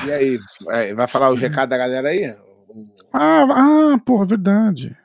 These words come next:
Speaker 2: Ai, já
Speaker 1: A galera
Speaker 2: esqueci.
Speaker 1: tá reclamando que você não tá.
Speaker 2: Os caras tão reclamando,
Speaker 1: <laughs>
Speaker 2: foda.
Speaker 1: Nem tá, né? Mas eu
Speaker 2: Bicho,
Speaker 1: já falo
Speaker 2: esse
Speaker 1: que tá.
Speaker 2: episódio do relógio já cria o conflito, né? O episódio com o Cyborg bombou, viu?
Speaker 1: Ciborgão é fera.
Speaker 2: Ciborgão é fera. E acho que ele nunca tinha, ele não,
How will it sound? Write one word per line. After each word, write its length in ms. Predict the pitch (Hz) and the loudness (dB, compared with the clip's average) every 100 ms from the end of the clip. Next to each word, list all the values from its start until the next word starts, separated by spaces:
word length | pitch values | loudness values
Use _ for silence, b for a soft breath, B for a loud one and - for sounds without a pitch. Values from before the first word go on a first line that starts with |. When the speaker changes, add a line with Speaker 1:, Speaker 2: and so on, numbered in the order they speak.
| _ 185 | _ -4
Speaker 2:
Ai, 120 | 196 | -2
já 100 | 156 | -4
Speaker 1:
A 120 | - | -6
galera 200 | 190 127 | -6 -4
Speaker 2:
esqueci. 80 | - | -2
Speaker 1:
tá 60 | 202 | -2
reclamando 600 | 185 214 196 147 160 190 | -2 -6 -8 -8 -10 -12
que 80 | |
você 120 | - 190 | -16 -20
não 80 | 170 | -18
tá. 120 | 170 | -18
Speaker 2:
Os 100 | - | -12
caras 240 | - 135 | -6 -6
tão 120 | 135 175 | -2 -4
reclamando, 680 | 202 240 214 175 190 202 139 | -4 -4 -2 -2 -2 -4 -6
Speaker 1:
<laughs> 40 | |
Speaker 2:
foda. 380 | - 143 170 180 | -8 -2 -2 -2
Speaker 1:
Nem 100 | 165 | -4
tá, 220 | 202 135 131 | -4 -2 -2
né? 60 | |
Mas 140 | 123 120 | 0 2
eu 60 | 156 | 4
Speaker 2:
Bicho, 120 | 147 | 2
Speaker 1:
já 100 | 170 | 0
falo 100 | 143 | -4
Speaker 2:
esse 80 | 139 | -2
Speaker 1:
que 100 | 170 | 2
tá. 60 | 123 | 2
Speaker 2:
episódio 420 | 123 156 160 160 | 4 6 6 4
do 100 | 170 | 4
relógio 560 | 170 170 180 139 113 | 6 6 4 2 -2
já 140 | 147 131 | -4 -2
cria 300 | - 170 208 | 2 6 8
o 240 | 214 226 | 6 4
conflito, 720 | 208 220 - 208 208 - 185 | 4 0 0 2 2 2 -2
né? 220 | 139 170 165 B B B B - | -2 -2 -6 B B B B -2
O 1300 | 165 160 156 151 151 143 139 135 135 131 131 127 123 - | 2 4 6 4 4 2 2 0 0 -2 -2 -4 -4 -2
episódio 340 | 131 143 143 | 0 2 0
com 60 | 143 | -6
o 40 | |
Cyborg 400 | 151 127 131 147 | -6 -2 -2 0
bombou, 480 | 151 196 156 127 117 | 0 0 0 0 0
viu? 300 | 127 160 156 _ - - _ _ _ _ _ _ _ | 0 -2 -4 _ -20 -20 _ _ _ _ _ _ _
Speaker 1:
Ciborgão 640 | - - 117 113 104 120 127 | -20 -14 -10 -8 -8 -10 -12
é 60 | |
fera. 360 | - 92 95 90 | -14 -14 -14 -14
Speaker 2:
Ciborgão 600 | - - 127 127 117 131 | -10 -8 -2 -2 -2 -2
é 60 | 156 | -4
fera. 380 | - 123 120 131 | -4 -2 -2 0
E 60 | |
acho 160 | 139 - | -2 0
que 80 | 180 | 0
ele 80 | 170 | 0
nunca 180 | 190 | 0
tinha, 180 | 202 202 | 0 0
ele 220 | 180 175 | 0 0
não, 120 | 170 | 0